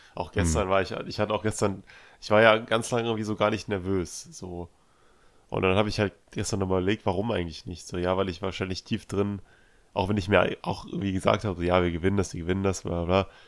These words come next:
Speaker 1: tief drin hatte ich irgendwie schon so dieses, ja, aber ich werd doch eh enttäuscht, so, und hab mich quasi
Speaker 2: Ja,
Speaker 1: so
Speaker 2: genau.
Speaker 1: emotional davon abgeschirmt irgendwie.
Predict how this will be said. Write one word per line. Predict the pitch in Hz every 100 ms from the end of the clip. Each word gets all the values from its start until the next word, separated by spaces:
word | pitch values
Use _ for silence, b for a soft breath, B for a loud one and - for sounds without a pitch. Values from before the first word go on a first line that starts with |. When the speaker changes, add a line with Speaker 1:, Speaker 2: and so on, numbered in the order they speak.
| b _
Speaker 1:
tief | 120 -
drin | 113 101
hatte | 95
ich | 90
irgendwie | 104 92
schon | 95 92
so | 92 92
dieses, | 92 90 92 - - - _ _ _ - - _ _ _ _ _ _ _ _ _ _ _ -
ja, | 90
aber | 92
ich | 90
werd | 95
doch | -
eh | -
enttäuscht, | 92 85 - 90 87 -
so, | 95
und |
hab | 90 -
mich | -
quasi | 95 85 95
Speaker 2:
Ja, | 110
Speaker 1:
so | 98
Speaker 2:
genau. |
Speaker 1:
emotional | 98 95 92 95
davon | 92 90 92
abgeschirmt | - - - 87 87 87
irgendwie. | 92 90 90 90